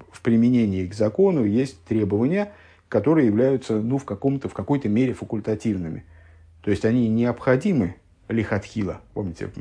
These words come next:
пару понятий лихатхила, бедевит. Лихатхила, они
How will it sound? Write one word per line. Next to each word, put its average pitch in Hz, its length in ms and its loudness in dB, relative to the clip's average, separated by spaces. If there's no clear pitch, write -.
пару 90 220 -6
понятий 95 400 -8
лихатхила, 107 520 -2
бедевит. 101 460 -2
Лихатхила, 123 800 2
они 101 500 0